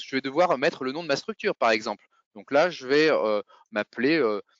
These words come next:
euh, O T, euh, Office, euh, de tourisme, euh,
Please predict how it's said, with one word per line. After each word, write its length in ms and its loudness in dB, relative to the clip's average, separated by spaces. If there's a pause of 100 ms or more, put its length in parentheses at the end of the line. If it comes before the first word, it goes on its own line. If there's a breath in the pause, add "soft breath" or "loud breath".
(200)
euh, 480 -8
O 160 -10
T, 400 2
euh, 220 2
Office, 500 -10
euh, 420 -4 (380)
de 60 -16
tourisme, 680 -10
euh, 180 -8